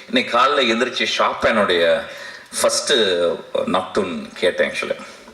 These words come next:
ஆ, பி ஃப்ளாட், ஆ, மைனருடைய நாக்டூன்னு கேட்டேன். ஆ, நிறைய பேர் வந்து இது ஒரு ராஜா சார் பேசுறதுக்காக, ஏன்னா வாழ்நாள்ல பேசுறதுக்கு ஒரு அழகு வேணும்ல. ஏன் பேசுறதுக்கு ஒரு காரணம் இல்ல? நான் எப்பயுமே டெய்லி நான் அப்படி ஒரு வரும்போது நான் ராஜா சாரை பத்தி பேசுவேன். இன்னைக்கு என்னுடைய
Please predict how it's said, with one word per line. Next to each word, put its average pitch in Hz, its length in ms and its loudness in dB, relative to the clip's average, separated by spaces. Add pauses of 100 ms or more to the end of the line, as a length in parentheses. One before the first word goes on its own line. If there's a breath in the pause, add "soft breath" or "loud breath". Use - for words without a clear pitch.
(920 loud breath)
ஆ, 85 140 2
பி 82 340 0
ஃப்ளாட், - 380 0
ஆ, 73 440 2
மைனருடைய 78 500 -2
நாக்டூன்னு - 300 -4
கேட்டேன். - 280 -4 (1400 loud breath)
ஆ, - 80 2
நிறைய 160 340 4
பேர் 156 180 2
வந்து 123 260 0
இது 117 160 2
ஒரு 101 100 4
ராஜா 104 220 2
சார் - 180 0
பேசுறதுக்காக, 95 560 0
ஏன்னா 98 220 2
வாழ்நாள்ல 101 580 2
பேசுறதுக்கு 98 360 -2
ஒரு 82 300 0
அழகு 90 280 0
வேணும்ல. 82 380 -4 (960 loud breath)
ஏன் 117 300 0
பேசுறதுக்கு 110 520 0
ஒரு 92 140 0
காரணம் 87 340 0
இல்ல? 82 180 0
நான் 95 160 2
எப்பயுமே 110 340 0
டெய்லி 101 220 0
நான் 92 180 0
அப்படி 90 200 -2
ஒரு 87 140 0
வரும்போது 101 320 2
நான் - 120 0
ராஜா 85 160 2
சாரை - 200 -2
பத்தி - 180 -8
பேசுவேன். - 360 -6
இன்னைக்கு 101 260 -2
என்னுடைய 92 600 0